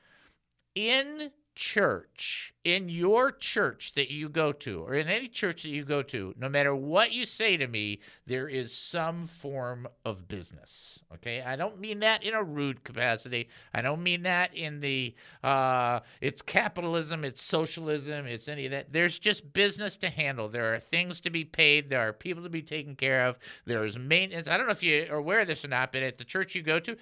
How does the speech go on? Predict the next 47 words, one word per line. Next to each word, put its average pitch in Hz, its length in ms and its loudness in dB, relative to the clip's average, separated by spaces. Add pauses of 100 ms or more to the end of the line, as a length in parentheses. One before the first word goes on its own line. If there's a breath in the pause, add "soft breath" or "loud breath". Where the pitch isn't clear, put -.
(140 loud breath)
there 165 180 0
has 202 280 2
to 170 100 0
be 147 140 -2
maintenance. 135 800 -6 (180 soft breath)
There 147 180 -2
has 180 240 0
to 170 80 -10
be 147 160 -2
maintenance 151 500 -4
of 113 120 -6
the 104 80 -6
restrooms, 190 520 0
there 143 80 -10
has 139 80 -8
to - 60 -20
be 139 100 -10
maintenance 131 300 -10
of 107 120 -12
the 98 80 -12
classrooms. 175 640 -4 (260 loud breath)
If 123 160 -4
you 131 80 -4
go 151 100 2
to 143 80 4
a 127 140 2
multi, 156 800 4
uh, 127 180 0
service, 165 720 0
a 135 80 -2
multi-service 143 800 -4
church, 170 360 -2 (240 loud breath)
there 135 100 -2
has 156 180 0
to - 60 -12
be 156 100 -2
maintenance 147 420 -2
in 139 80 -4
between 131 360 -10
services. 170 680 -4 (180 loud breath)
There 143 120 2
has 151 200 4
to - 80 -14
be 123 120 -2
a 117 40 -4
timing 190 520 0
coordination. 160 920 -2